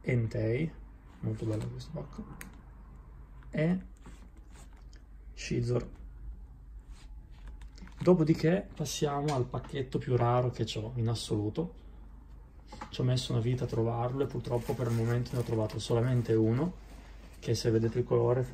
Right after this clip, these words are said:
avete già capito di cosa stiamo parlando, ossia questo verdino qua un po' luccicante, e purtroppo c'ho solo questo qua, ma è, diciamo, è il pezzo più raro della mia collezione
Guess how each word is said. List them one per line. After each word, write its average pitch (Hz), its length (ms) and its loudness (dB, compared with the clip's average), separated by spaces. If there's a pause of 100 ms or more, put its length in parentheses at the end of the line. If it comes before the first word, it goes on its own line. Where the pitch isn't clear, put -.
(140)
avete 120 300 4
già 117 140 4
capito 120 560 0 (120)
di 123 180 -4
cosa 113 180 -2
stiamo 110 280 -2
parlando, 113 640 -2 (540)
ossia 143 280 -4
questo 135 280 -4
verdino 135 680 0
qua 139 160 -2
un 135 120 0
po' 135 120 -4
luccicante, 127 960 -2 (680)
e 139 100 2
purtroppo 127 400 2
c'ho 127 180 0
solo 127 280 2
questo 123 300 0
qua, 131 260 2
ma 117 340 0 (320)
è, - 100 -4
diciamo, 123 280 0
è 120 40 4
il 113 60 2
pezzo 117 260 0
più 117 120 0
raro 113 220 4
della 107 120 4
mia 107 120 2
collezione 113 680 0